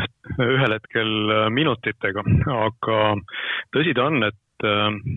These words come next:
märtsi, äh, mingist hetkest oli näha ikkagi massiline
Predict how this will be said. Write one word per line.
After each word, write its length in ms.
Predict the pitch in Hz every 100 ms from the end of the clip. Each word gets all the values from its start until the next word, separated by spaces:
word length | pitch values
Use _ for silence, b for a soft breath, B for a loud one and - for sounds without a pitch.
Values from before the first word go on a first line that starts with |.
| - -
märtsi, 1000 | 110 117 135 - - - - 104 98 98
äh, 1400 | 101 - - _ _ - - - _ _ _ _ - 107
mingist 400 | 113 123 104 -
hetkest 800 | 135 - - 98 - - - -
oli 300 | 104 101 101
näha 460 | 107 120 120 101 101
ikkagi 400 | 101 104 98 101
massiline 1000 | 104 113 143 - - 101 98 101 98 95